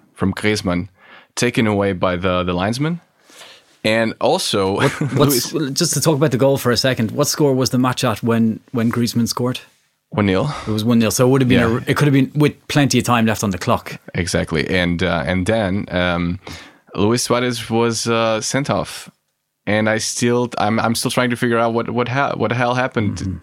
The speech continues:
Speaker 1: to, to, for, for him to send off. Uh, really weird. It was a very, very weird, um,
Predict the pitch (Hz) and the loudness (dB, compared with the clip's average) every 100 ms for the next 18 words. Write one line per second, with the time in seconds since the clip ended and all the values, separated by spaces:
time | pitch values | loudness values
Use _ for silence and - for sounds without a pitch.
0 | - - 78 92 - - 110 110 98 - | -14 -14 -10 -6 -6 0 0 0 -2 -2
1 | 104 98 - - - - - 90 87 57 | -2 -2 -6 -16 -20 -16 -2 0 0 -4
2 | 107 123 123 98 95 92 85 107 113 107 | 0 2 2 0 0 0 0 0 0 0
3 | 104 101 98 92 104 113 104 95 95 92 | 0 0 0 -2 0 0 0 0 0 2
4 | 92 - - - - 92 90 87 80 87 | -2 -6 -20 -10 -2 0 2 2 0 0
5 | 85 82 | -2 -4